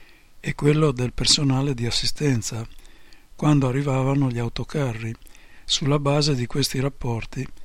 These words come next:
le S S che evitavano di entrare in quel blocco leggevano i numeri di quelli che dovevano essere caricati. Se il numero complessivo non corrispondeva,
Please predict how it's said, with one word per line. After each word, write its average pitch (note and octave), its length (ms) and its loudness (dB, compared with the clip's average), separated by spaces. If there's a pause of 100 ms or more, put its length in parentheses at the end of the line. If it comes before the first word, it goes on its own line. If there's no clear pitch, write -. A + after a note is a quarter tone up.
(260)
le C#3 240 2
S B2+ 360 4
S - 180 -2 (320)
che C3 180 0
evitavano A#2+ 760 0 (440)
di C3+ 180 2
entrare C3+ 420 2
in A#2+ 60 2
quel C3 180 -2
blocco A#2+ 520 -4 (500)
leggevano C#3 600 4
i B2+ 60 4
numeri C#3+ 380 6
di A2+ 120 -4
quelli C3+ 460 0 (420)
che C#3+ 140 -2
dovevano C3+ 540 4
essere - 340 2
caricati. A#2+ 840 -4 (920)
Se - 240 4
il D3 60 6
numero E3 300 8
complessivo C3 880 2 (1040)
non D3 220 8
corrispondeva, C#3 920 2